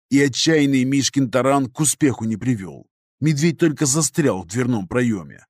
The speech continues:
Злобно рыча при виде ускользающей добычи, зверь отчаянно протискивался в дом.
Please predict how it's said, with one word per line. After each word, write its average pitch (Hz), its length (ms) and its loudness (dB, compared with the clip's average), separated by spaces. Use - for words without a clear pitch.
Злобно 139 400 2
рыча 135 340 2
при 127 160 0
виде 135 200 2
ускользающей 127 640 0
добычи, 123 580 0
зверь 139 340 2
отчаянно 143 640 0
протискивался 120 800 -2
в 95 80 -12
дом. 92 340 -4